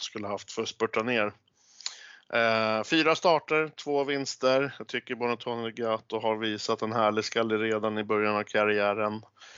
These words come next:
Jeppson har ju kört två senaste och får fortsatt förtroende.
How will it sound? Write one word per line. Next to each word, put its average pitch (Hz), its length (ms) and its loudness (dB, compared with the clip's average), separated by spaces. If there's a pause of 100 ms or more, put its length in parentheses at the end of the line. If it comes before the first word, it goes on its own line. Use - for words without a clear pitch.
(460)
Jeppson 135 540 4
har 135 60 2
ju 139 60 2
kört 131 320 0
två 120 200 0
senaste 113 680 0
och 107 220 0
får 107 220 0
fortsatt - 580 -6
förtroende. 110 920 -2